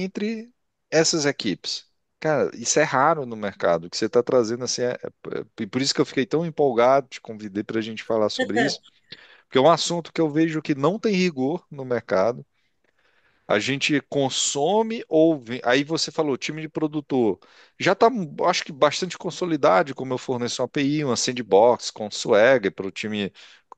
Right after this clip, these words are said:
Speaker 1: pra quem vai consumir, consultar, mas internamente a gente esquece dessas boas práticas, é. Esse é o meu ponto de observação. Eu acho que também pra quem vai consumir, deveria trazer,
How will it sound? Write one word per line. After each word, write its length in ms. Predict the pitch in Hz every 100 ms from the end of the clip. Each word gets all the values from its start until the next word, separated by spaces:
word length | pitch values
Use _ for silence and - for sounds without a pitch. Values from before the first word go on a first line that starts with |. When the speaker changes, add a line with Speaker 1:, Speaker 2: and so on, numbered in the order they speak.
| _ - 101
Speaker 1:
pra 140 | 107 101
quem 160 | 113
vai 140 | 107 107
consumir, 460 | 113 - 110 101
consultar, 600 | - 113 - 123 135 147 - - _
mas 220 | - 170 170
internamente 720 | 185 196 175 175 160 170 175
a 40 |
gente 260 | 165 170 185
esquece 480 | 175 - 151 147 -
dessas 340 | 147 - 131
boas 260 | 131 139 -
práticas, 600 | - 123 123 - 104 98
é. 180 | 104 104 _ _ - -
Esse 200 | 104 -
é 20 |
o 40 | 123
meu 120 | 127
ponto 320 | - 127 -
de 100 | 131
observação. 600 | 120 - 123 123 127 107
Eu 200 | 113 151
acho 240 | 151 151 -
que 160 | 156 - _
também 320 | 170 180 165
pra 160 | 180 160
quem 160 | - 139
vai 140 | 123
consumir, 640 | - 107 - 117 143 143 - _ _ - _ _
deveria 640 | 113 202 190 180 139 165
trazer, 640 | 180 156 139 107 143 175